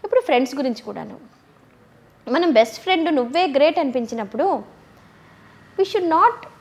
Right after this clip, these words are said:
అంటే వాళ్ళని బ్యాక్ స్టాప్ చేయకూడదు మనం. కొన్నాళ్ళ తర్వాత we might find some other friends also.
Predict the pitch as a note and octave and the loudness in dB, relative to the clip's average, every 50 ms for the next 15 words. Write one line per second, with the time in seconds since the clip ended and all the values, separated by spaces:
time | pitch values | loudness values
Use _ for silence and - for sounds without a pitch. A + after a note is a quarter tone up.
0 | _ _ _ _ _ - C4+ C#4 C#4+ F#4 F4 D4+ C#4+ C#4+ C#4+ C#4 C4 A#3 A3+ G#3+ | _ _ _ _ _ -8 -8 -4 -2 -2 0 2 2 2 2 2 2 2 4 4
1 | A3+ - - - G#4 G4 G4 G4+ - G3+ A3+ A#3 - D4 B3+ A3 - - F2+ E2+ | 2 2 0 0 0 0 0 0 -6 -6 -6 -2 -2 -2 -2 -2 -6 -12 -14 -16
2 | - - - - - _ _ _ _ _ _ _ _ _ _ _ _ _ _ - | -18 -20 -20 -20 -20 _ _ _ _ _ _ _ _ _ _ _ _ _ _ -20
3 | - - - - G3 G#3+ B3+ C4+ E4+ D#4+ - D4+ D#4+ D#4 F4+ E4+ D4+ C4 A#3 A3+ | -20 -18 -10 -6 -2 4 4 4 4 6 6 4 4 4 4 2 0 0 0 0
4 | B3+ E4 D#4 - - C#4 C#4+ D4 C#4 - A#3 A3+ G#3+ G#3 G#3 C#4 D4 - - B3 | -2 -2 -2 -2 -2 -2 0 0 -2 -2 -2 -2 -2 -2 -2 -4 -4 -4 -6 -6
5 | A3 G#3 - F#3+ G#3+ A#3+ A#3 - C#4 | -6 -6 -6 -8 -8 -8 -8 -6 -8